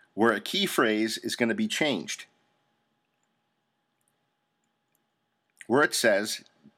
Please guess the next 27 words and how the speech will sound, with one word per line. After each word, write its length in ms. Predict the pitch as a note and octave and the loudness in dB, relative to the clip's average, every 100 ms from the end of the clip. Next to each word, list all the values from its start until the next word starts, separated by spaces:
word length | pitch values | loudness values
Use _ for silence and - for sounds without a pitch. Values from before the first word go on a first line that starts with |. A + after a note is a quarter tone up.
| G2+ - | -20 -8
the 100 | A2 | -6
phrase 360 | - E3 F3 F3 | -2 2 2 2
in 80 | C3+ | 2
the 80 | |
nineteen 360 | A2+ C3 C3 B2+ | 4 2 0 0
ninety-two 380 | A2+ G#2 - A#2+ | 2 0 0 0
edition, 500 | F#2 A2+ A#2 - F#2 | 0 0 0 -2 -4
where 100 | G2 | -4
it 60 | |
says, 220 | - G2 G2 | 0 -2 -2
"The 100 | F#2 | -4
traditional 480 | - A2 C#3+ D3 | -2 0 0 0
teaching 340 | B2 B2+ A2+ G#2+ | 0 -2 -2 -4
of 60 | |
the 80 | F#2 | -4
church 500 | - G2+ F2 - - - - - - - | -4 -4 -4 -6 -12 -16 -20 -18 -16 0
has 200 | A2+ G#2+ | 2 2
acknowledged 680 | F#2+ G2 G2+ C3 B2+ G#2+ | -4 0 2 4 2 -2
it, 180 | F2 E2 | -4 -6
ac-, 240 | D#2+ G#2+ - - | -8 -8 -8 -8
acknowledged 800 | G#2+ G#2 A#2 C3+ F#2 E2+ - D#2+ | -4 0 2 2 0 -4 -8 -8
as 160 | D#2+ | -6
well-founded 580 | F#2+ A#2+ A#2 A2+ A2 F#2+ | 0 0 2 0 0 -2
the 60 | E2+ | -4
right 280 | F2+ A2 F2 | 0 0 0
and 180 | F#2 | -6
duty 460 | - B2+ A2 E2 E2 | 0 0 0 -6 -10